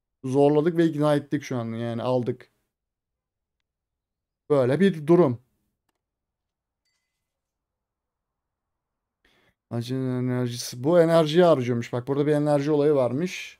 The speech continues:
Bunu harcar diye. Ee, zamanla yenilenir. Tamam.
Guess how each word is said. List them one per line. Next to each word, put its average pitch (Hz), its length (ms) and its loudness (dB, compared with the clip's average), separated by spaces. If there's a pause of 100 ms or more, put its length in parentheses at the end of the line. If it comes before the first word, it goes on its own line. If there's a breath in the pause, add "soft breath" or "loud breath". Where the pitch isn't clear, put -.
(140)
Bunu 139 220 -4
harcar 120 460 -2
diye. 135 300 -4 (1500)
Ee, 123 1300 -10 (500)
zamanla 127 580 -2
yenilenir. 127 460 -2
Tamam. 127 560 -6